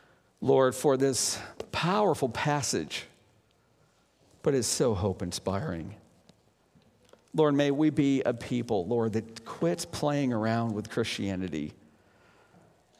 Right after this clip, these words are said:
Lord, that gets serious with our faith. We are here for a reason. There is a reason that you did not save us and bring us straight into glory.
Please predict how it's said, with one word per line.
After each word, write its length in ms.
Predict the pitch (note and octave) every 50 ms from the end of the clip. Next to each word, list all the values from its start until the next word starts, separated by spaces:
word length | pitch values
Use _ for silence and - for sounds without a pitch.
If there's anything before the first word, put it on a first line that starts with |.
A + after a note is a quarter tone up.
| _ _ _ _ _
Lord, 220 | - D3 C3 B2 A2+
that 140 | A2+ G#2
gets 180 | - A#2+ - -
serious 580 | - - - - C3 B2 A2+ G#2+ G2+ G2+ - -
with 100 | G2+ G2
our 120 | G2+ G2
faith. 440 | - - - F#2+ F2+ E2+ E2+ - -
We 280 | - D3+ E3+ G3+ A3
are 140 | A3+ F3 A#2
here 420 | G2+ - - - F3 E3 E3 D#3 C#3
for 300 | - - C3 A2+ G2 F#2+
a 40 |
reason. 540 | F#2 F#2 G2+ G#2 A2 A2 G2+ G2 G#2+ F2 F#2+
There 220 | G#2+ D3 F#3 A3 A#3+
is 140 | A3+ - F#3+
a 100 | D#3 C3+
reason 720 | B2 A#2+ B2 C3+ C3+ C3+ C3+ G#2+ A2+ A2+ F#2+ E2+ C2 - - - - - - - - - - _
that 200 | - B2+ C3 -
you 120 | F#2+ B2+ B2
did 220 | A2+ C3 B2+ B2
not 340 | B2+ C3 C#3+ D#3+ D3+ - -
save 480 | - - - C#3+ C#3 C#3 C#3 B2 A2
us 300 | A2+ G2 G#2+ A#2 A#2 -
and 240 | - - B2 A2+ G#2+
bring 240 | B2 B2 A#2+ A#2+ A2+
us 100 | G#2 A2
straight 560 | - - - - - A#2 A2+ A#2+ A2 G2 -
into 300 | F#2 A2 G#2+ - - G#2+
glory. 640 | F2+ - F#2 F#2 F#2+ F#2 F2+ E2 B1+ A#1+ A1+ -